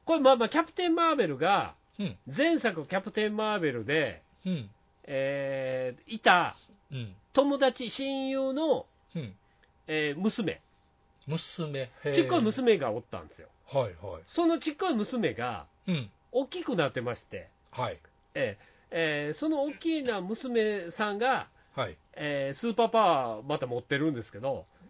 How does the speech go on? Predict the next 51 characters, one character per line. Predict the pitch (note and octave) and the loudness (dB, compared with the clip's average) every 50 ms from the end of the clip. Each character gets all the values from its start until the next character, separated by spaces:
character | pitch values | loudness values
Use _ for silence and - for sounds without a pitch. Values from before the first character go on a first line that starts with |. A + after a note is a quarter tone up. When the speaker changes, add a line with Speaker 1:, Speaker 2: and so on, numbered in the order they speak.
| - | -12
Speaker 2:
ま | - G2 | -10 -8
あ、 | F2+ | -2
Speaker 1:
そ | - C#4 D4 | 0 0 2
の | D4+ D4 - | 2 0 0
ス | - C#4 | -2 0
ー-、 | D#4 | 0
Speaker 2:
え | D#4+ | 0
え | D#4+ | 0
感 | D4 | -2
じ | A#3 - | -4 -8
で。 | - - - - | -14 -16 -12 -6
Speaker 1:
う | F3 F3 D#3+ | -4 -2 -2
ん、 | D3+ | -2
そ | - - C#4+ | -2 -2 -2
の | C#4 C4 | -2 -2
ス | - D#4 E4 | -2 -2 -2
ー | D#4+ | 0
パ | - D#4 D4+ | 0 0 0
ー | C#4+ | 0
パ | - D4+ D4+ | 2 2 2
ワ | C#4 B3 G#3+ F#3 | 4 4 2 2
ー | F#3 | 4
は、 | A#3 C4+ B3+ F#3 - - - - _ _ | 4 4 4 4 0 -4 -14 -20 _ _
Speaker 2:
は | - - - | -2 -2 -2
い。 | - | 0
Speaker 1:
あ | G#3 B3 C#4 | 2 2 2
の | D4 D4+ D4+ | 2 0 -2
時 | - D#4+ D#4+ A#3+ - C#4+ C4+ B3+ | -2 -2 -2 -2 -2 -4 -4 -2
に | B3+ C4+ C#4+ C#4+ C4+ A#3+ G3 F3 - - - | -2 -2 -2 -2 -2 -4 -6 -8 -14 -4 0
手 | G#3 G3 | 0 0
に | G3 G3+ F#3+ | 2 2 4
入 | F3 E3 D3 | 4 4 4
っ | C#3 - | 2 0
た | - - C3 B2+ | -2 -2 -2 -2
み | A#2+ | -2
た | G#2+ A#2 G#2+ | -4 -6 -6
い | |
な。 | G#2 G#2 | -6 -8
え | C#3 D#3+ E3 D#3 D#3 D#3+ D#3+ D#3+ - | -8 -8 -6 -6 -6 -6 -6 -8 -10
ー | - | -6
っ | |
と、 | - F3 E3 | -6 -2 -2
何 | E3+ F#3 G3 | 0 0 0
や | G3 | 0
っ | - | -2
た | - F3+ | -4 -4
っ | |
け | - - D3 | -2 -2 0
な。 | B2+ B2+ B2+ A#2 - - _ _ _ _ A#2+ | 0 0 0 -2 -6 -12 _ _ _ _ -10
Speaker 2:
う | |
ん。 | A2+ G2+ F2 | -10 -10 -10